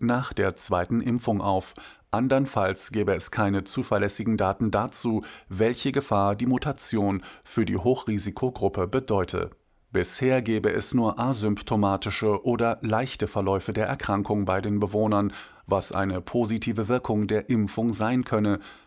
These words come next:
sagte der Pressesprecher des Landkreises Osnabrück, Burkhard Riepenhoff, mit Verweis auf Angaben des zuständigen Amtsarztes.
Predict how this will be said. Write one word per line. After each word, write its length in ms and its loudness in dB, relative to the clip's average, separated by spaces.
sagte 420 0
der 140 4
Pressesprecher 760 0
des 180 0
Landkreises 680 0
Osnabrück, 760 0
Burkhard 500 0
Riepenhoff, 540 2
mit 240 0
Verweis 560 0
auf 180 0
Angaben 580 2
des 260 -2
zuständigen 800 0
Amtsarztes. 920 -2